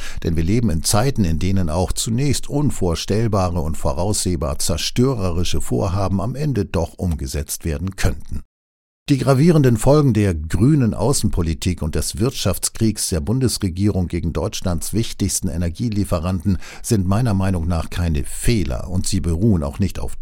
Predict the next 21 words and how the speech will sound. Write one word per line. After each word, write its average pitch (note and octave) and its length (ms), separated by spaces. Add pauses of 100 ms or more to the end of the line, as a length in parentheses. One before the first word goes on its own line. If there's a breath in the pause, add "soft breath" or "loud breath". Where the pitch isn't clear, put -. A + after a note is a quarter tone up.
Dummheit. - 640 (380 loud breath)
Mit A2 160
großer C#3+ 320
Entschlossenheit G#2 800
wird G#2 160
eine F#2+ 180
Politik F#2+ 480
vorangetrieben, G#2 840
die F2 100
U-S-Interessen F2+ 840
bedient A2 480 (240 loud breath)
und G#2 160
die F2+ 80
die E2+ 100
Interessen F2 540
der D#2+ 120
Bürger D#2 300
hierzulande D2+ 680
mit F#2 200
Füßen - 480
tritt. - 360